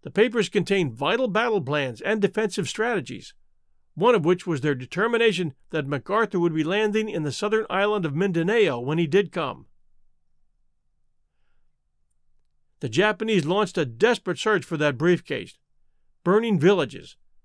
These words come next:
torturing civilians, and captured guerrillas for information. But getting none,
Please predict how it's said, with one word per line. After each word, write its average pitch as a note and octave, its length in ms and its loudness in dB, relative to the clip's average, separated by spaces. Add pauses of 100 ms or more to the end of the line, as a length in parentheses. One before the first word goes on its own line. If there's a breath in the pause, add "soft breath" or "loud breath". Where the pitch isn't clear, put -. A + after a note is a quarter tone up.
torturing A3+ 480 0
civilians, F#3 640 0 (160)
and G#3+ 240 -2
captured G3+ 400 0
guerrillas D3+ 460 -2
for E3 180 -4
information. E3 560 -2 (680)
But A2+ 160 -6
getting F#3+ 260 0
none, F#3 380 2